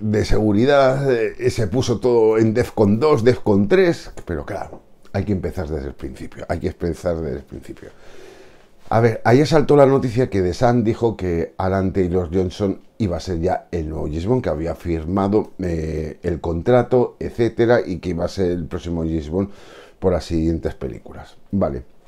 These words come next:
punto uno. Yo no digo que no vaya a ser Aaron Taylor Johnson, pero está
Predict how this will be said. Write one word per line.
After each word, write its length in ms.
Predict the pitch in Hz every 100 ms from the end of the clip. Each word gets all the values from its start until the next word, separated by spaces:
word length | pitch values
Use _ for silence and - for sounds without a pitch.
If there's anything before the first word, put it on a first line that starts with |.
| -
punto 300 | 135 123 92
uno. 320 | 73 64 58 - - - - - -
Yo 240 | 85 104 139
no 140 | 117
digo 280 | 98 98 95
que 120 | 92
no 160 | 87 90
vaya 240 | 87 80
a 20 |
ser 300 | 76 95 85 - _ - - - - - -
Aaron 320 | 82 85 78
Taylor 280 | 80 71 71
Johnson, 360 | 95 98 69 57
pero 260 | 73 67 60
está 360 | - 90 -